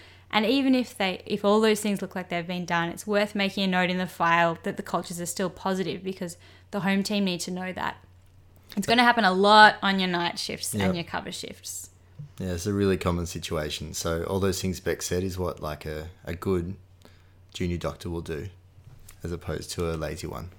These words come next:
Speaker 1: <laughs>
Speaker 2: Or a
Speaker 1: Okay.
Speaker 2: busy one, let's be nice.
Speaker 1: Yeah, it's, and it gets really busy. All right, so just some revision points for anyone who was napping.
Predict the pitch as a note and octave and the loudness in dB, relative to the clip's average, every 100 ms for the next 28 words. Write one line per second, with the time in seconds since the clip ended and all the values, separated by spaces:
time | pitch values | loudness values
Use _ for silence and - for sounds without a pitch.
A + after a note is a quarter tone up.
0 | - F3+ F#3+ - A3+ A3 G3+ F3+ - - | -10 -6 -4 -2 0 2 4 4 4 -2
1 | - F3+ C3 A2 G#2+ F#2 E2 D2+ G2 - | 4 6 8 8 8 6 4 2 -2 -2
2 | F#2 D#2+ D2 - - - C4 G3+ E3 - | -2 -2 -2 -6 -10 -6 0 2 2 0
3 | G#3+ - - B3+ B3+ A#3+ A#3 A3+ G3+ F#3+ | -2 -4 -6 -4 -4 -4 -6 -6 -4 -4
4 | F3 E3 - - F3+ - - - - - | -4 -8 -12 -12 -12 -16 -20 -20 -20 -20
5 | - - - A3 F#3+ - A#3 C4+ - D4 | -20 -14 2 6 6 4 -2 -2 -2 2
6 | C#4 - G3 F3+ E3+ F3+ E3+ F#3 F3+ - | 2 0 -6 -6 -4 -6 -6 -4 -4 -6
7 | - G#3 F#3+ F#3 F3 E3+ - E3+ E3+ E3 | -10 -8 -6 -6 -6 -8 -8 -6 -6 -6
8 | E3 F3+ F3 - F#3 G#3 | -6 -8 -10 -12 -8 -8